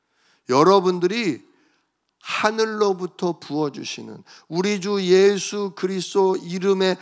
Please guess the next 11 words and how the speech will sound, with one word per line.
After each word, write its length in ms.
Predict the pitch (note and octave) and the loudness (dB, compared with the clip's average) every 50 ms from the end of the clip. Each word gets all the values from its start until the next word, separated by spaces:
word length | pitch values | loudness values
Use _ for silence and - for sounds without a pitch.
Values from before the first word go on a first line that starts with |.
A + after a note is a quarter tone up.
| - - _ | -10 -20 _
하나님이 800 | - - F3+ F#3 F#3 F3 F3 F3 F3 F3 F3 F3 F3 F3+ F3 F3+ - _ _ - - | -4 -2 0 2 4 2 2 2 0 0 2 2 2 0 -2 -6 -16 _ _ -8 -2
허락하실 920 | F#3+ F3+ F3+ E3+ D#3+ - - - D#3 C#3+ - - G#3+ G#3+ G3 - - - _ _ _ _ _ _ - - | 0 2 2 0 0 -2 -6 -4 -4 -4 -2 -2 0 0 0 0 -4 -10 _ _ _ _ _ _ -8 -2
응답받을 840 | D#3 E3+ F3+ F#3 F#3 E3+ F3 E3 E3 - - D3+ C#3+ C#3+ D3 C#3+ C#3+ | -2 0 0 0 -2 -2 -2 -2 -2 -4 -6 -6 -6 -4 -6 -8 -8
그릇만 560 | - - D3+ C3+ C#3+ C#3+ C3+ C3 B2+ B2 A#2+ A2+ | -8 -6 -2 -2 -2 -2 -2 -6 -8 -10 -12 -14
준비하시면 840 | - - B2+ B2 A#2+ A#2+ A2+ A2 G#2 - - A#2+ A#2 A#2 A#2 - | -16 -16 -16 -14 -12 -14 -14 -14 -18 -20 -20 -20 -20 -20 -20 -20
돼요. 200 | _ - - C#3 C#3 _ _ _ _ _ _ _ _ _ _ _ _ _ _ _ _ _ _ _ _ _ _ _ _ _ _ _ _ _ _ _ | _ -20 -20 -20 _ _ _ _ _ _ _ _ _ _ _ _ _ _ _ _ _ _ _ _ _ _ _ _ _ _ _ _ _ _ _ _
진짜 380 | - - - D#3+ D3 - D#3+ C#3+ | -16 -12 -12 -10 -4 -2 -2 -2
사르밧 640 | C#3 - - - G3+ G3 F#3+ E3+ F3 D#3+ D3+ - - | -2 -4 0 2 2 2 2 2 0 -2 -2 -4 -12
과부처럼 720 | - - C3+ C3 D3 D3 D3 - - D#3 - C#3+ C3 B2 _ _ _ _ _ _ _ _ _ _ | -8 -6 -6 -4 -4 -6 -6 -8 -10 -10 -12 -12 -16 -18 _ _ _ _ _ _ _ _ _ _
주의 340 | - - E3 E3+ E3+ E3 D#3+ | -8 0 2 2 2 2 -4
종을 460 | - - D#3+ D3+ D#3 D#3+ D#3 B2+ A#2 | -6 -6 -6 -4 -4 -6 -8 -8 -12